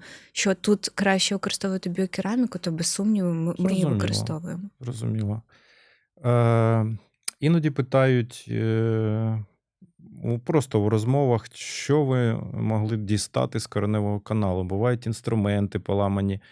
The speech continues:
Speaker 2: Чи це складно, чи це дорожче? Як це відбувається? Що там? Ну, ламається ж той самий інструмент, яким ви працюєте, так? Інші лікарі могли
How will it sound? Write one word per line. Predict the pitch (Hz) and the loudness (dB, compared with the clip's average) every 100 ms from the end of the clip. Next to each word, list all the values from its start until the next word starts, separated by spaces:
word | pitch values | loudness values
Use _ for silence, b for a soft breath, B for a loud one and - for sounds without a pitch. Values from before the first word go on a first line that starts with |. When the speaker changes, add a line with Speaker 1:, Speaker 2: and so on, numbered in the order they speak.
| b b b | b b b
Speaker 2:
Чи | - | -10
це | - 135 | -4 0
складно, | 135 - 104 87 90 95 95 101 110 | 0 0 2 2 0 -2 -4 -6 -10
чи | - - | -10 -8
це | - - 131 | -4 0 2
дорожче? | 131 123 92 101 - - 104 101 - _ _ _ _ _ _ | 2 2 2 -2 -6 -8 -4 -4 -6 _ _ _ _ _ _
Як | 101 113 110 | 0 2 2
це | - | 0
відбувається? | 120 127 120 120 104 98 95 98 - - 98 98 98 98 | 0 0 2 2 4 4 2 0 -6 -4 -2 -2 -2 -4
Що | - 110 | -6 -4
там? | 107 113 110 127 | 0 2 2 0
Ну, | 190 170 127 | 0 2 2
ламається | 127 139 127 110 110 | 2 4 4 2 -2
ж | 101 - | -4 -6
той | - 120 | 0 2
самий | 104 - 107 101 98 | 2 2 2 4 2
інструмент, | 101 - 104 98 113 135 | 0 -2 0 2 2 0
яким | 131 - 107 104 98 98 | -4 -2 -2 -2 -4 -2
ви | 98 101 | 2 2
працюєте, | - 104 107 127 123 120 | 2 -2 0 0 0 -2
так? | - 160 170 | -4 -4 -4
Інші | - 110 107 - | -4 -2 -2 -2
лікарі | 98 101 98 104 | -6 -2 -2 0
могли | 104 101 95 104 | 0 -2 0 -2